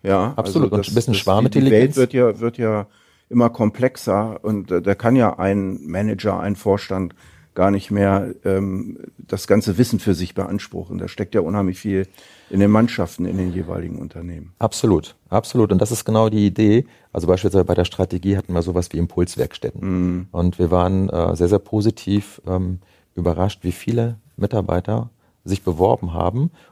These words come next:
Speaker 2: und wollten aktiv mitmachen. Wir hatten so eine Idee einer Resonanz, die wurde verdreifacht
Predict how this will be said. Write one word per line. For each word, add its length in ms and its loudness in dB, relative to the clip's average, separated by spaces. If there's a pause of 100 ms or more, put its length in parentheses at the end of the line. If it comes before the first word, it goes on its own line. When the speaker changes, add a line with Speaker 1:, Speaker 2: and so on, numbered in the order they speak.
Speaker 2:
und 140 -4
wollten 240 0
aktiv 320 -6
mitmachen. 380 -6 (100)
Wir 100 -2
hatten 220 0
so 80 0
eine 100 2
Idee 340 0
einer 220 0
Resonanz, 540 -2 (260)
die 100 -10
wurde 160 2
verdreifacht 800 -4